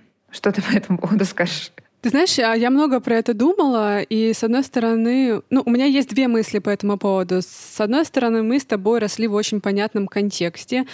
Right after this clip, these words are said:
Speaker 2: когда именно такой идеал мужчины был сексуально привлекательным, да, такой мужчина в доспехах, который тебя добьется и всего для тебя добьется,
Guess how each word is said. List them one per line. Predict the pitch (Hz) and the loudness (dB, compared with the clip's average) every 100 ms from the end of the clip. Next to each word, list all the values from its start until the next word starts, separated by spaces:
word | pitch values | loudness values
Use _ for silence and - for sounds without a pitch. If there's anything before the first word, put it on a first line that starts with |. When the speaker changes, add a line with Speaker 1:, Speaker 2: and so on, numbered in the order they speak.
| - - | -18 -12
Speaker 2:
когда | - 196 196 220 214 196 185 - - | -6 -6 -4 -2 0 -2 -4 -6 -2
именно | 208 202 196 185 | 0 2 0 -2
такой | - 214 - 240 226 196 180 - _ - | -4 -6 -4 0 2 2 0 -6 _ -2
идеал | 240 208 233 214 | -2 0 0 0
мужчины | 208 220 - 330 403 262 | 0 0 0 0 2 0
был | 208 285 | 0 -2
сексуально | 208 - 233 247 | -2 -2 0 0
привлекательным, | 208 196 202 202 185 175 - 170 | 0 -2 -2 -2 -2 -2 -6 -4
да, | 180 233 | -2 -2
такой | 190 175 | -2 -4
мужчина | 175 165 - 302 254 208 | -2 0 2 4 2 0
в | |
доспехах, | 170 160 - 285 277 247 202 - | -4 -6 -2 0 0 -2 -6 -4
который | 196 - 190 190 190 | -4 -2 -2 -2 -4
тебя | - 202 294 | -4 0 2
добьется | 254 220 202 214 214 208 - 175 | 2 0 0 2 0 -2 -4 -4
и | |
всего | - 214 277 | -2 0 0
для | 262 | 0
тебя | 220 202 | -2 -2
добьется, | 196 196 196 190 196 - 180 | -2 -2 -2 -2 -2 -4 -6